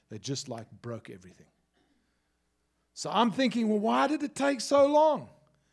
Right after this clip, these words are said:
Because that's the way it works, in the kingdom. Now, you don't see it now, but in heaven, I know what's gonna happen. I'm gonna go to heaven one day,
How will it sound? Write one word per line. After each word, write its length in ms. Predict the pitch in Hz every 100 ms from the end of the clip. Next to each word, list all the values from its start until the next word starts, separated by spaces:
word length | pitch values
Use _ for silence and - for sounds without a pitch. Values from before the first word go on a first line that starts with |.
| _ _ _ _ _ _ -
Because 320 | 147 196 135
that's 380 | 226 240 - -
the 100 | 190
way 300 | 175 196 175
it 100 | 143
works, 720 | 180 226 - - - - - _ _ _ _ -
in 140 | 143
the 100 | 160
kingdom. 420 | 165 277 269 - - _ _ _ _ _ _ _ _ _ -
Now, 80 | 117
you 160 | 208
don't 220 | 285 262 202
see 260 | - 240
it 120 | 190
now, 280 | 175 240 160
but 180 | 120 165
in 120 | 190
heaven, 360 | 175 240 160 165
I 100 | 170
know 140 | 208 202
what's 180 | 180
gonna 220 | 214 156 139
happen. 320 | 165 165 - _ _ _ _ _ _ _ _ _ _ _ _ _ _ _ _ _ _ -
I'm 180 | 180
gonna 180 | 208 208
go 240 | 165 202 202
to 300 | 165 190 170
heaven 260 | 185 208
one 160 | 196 190
day, 260 | 180 214